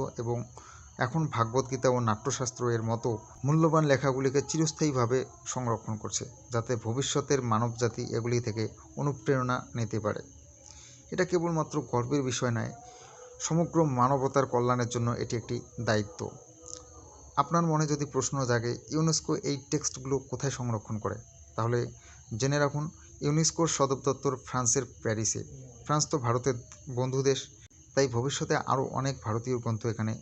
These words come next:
যুক্ত হবে। বর্তমানে ভাগবত গীতা এবং নাট্যশাস্ত্রকে অন্তর্ভুক্ত করা হয়েছে ইউনেস্কোর Memory of the World প্রোগ্রামে।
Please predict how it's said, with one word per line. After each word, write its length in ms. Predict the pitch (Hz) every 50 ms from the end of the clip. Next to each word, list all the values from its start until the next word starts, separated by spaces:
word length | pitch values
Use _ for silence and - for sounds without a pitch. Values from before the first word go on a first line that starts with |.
| - - -
যুক্ত 240 | 113 107 - - 110
হবে। 200 | 98 92 104 113 - - - - - -
বর্তমানে 340 | 117 123 120 120 151 147 143
ভাগবত 420 | 131 107 107 113 117 131 139 131 -
গীতা 180 | 127 - 139
এবং 220 | 131 123 117 123 120
নাট্যশাস্ত্রকে 720 | 113 107 104 - 131 117 131 120 120 - 127 123 113 123
অন্তর্ভুক্ত 480 | 117 113 110 107 123 120 123 123 - 143
করা 220 | 123 131 127 123
হয়েছে 300 | 117 117 110 - 127 120 120 - - - - - - - -
ইউনেস্কোর 440 | 143 143 156 160 160 - - 175 160
Memory 360 | 147 135 135 131 135 139 139 135
of 60 | 127 - 127
the 80 | 117 104 104
World 280 | 117 123 127 117 - - - - -
প্রোগ্রামে। 400 | - 117 107 113 110 101 98 101